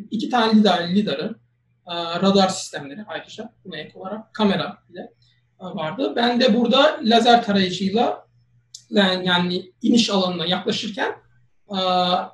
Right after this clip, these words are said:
haritalanması, o lazer tarayıcıdan gelen bilgilerin konumla, aa, birleştirilmesi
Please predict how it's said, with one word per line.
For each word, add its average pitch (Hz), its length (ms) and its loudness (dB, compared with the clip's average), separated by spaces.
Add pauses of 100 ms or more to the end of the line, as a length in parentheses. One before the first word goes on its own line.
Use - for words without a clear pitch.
(140)
haritalanması, 214 920 0
o 190 260 -8
lazer 190 340 -2
tarayıcıdan 185 400 -4
gelen 175 240 -6
bilgilerin 180 480 -8 (260)
konumla, 208 520 6 (300)
aa, 170 220 -10 (680)
birleştirilmesi 185 880 -4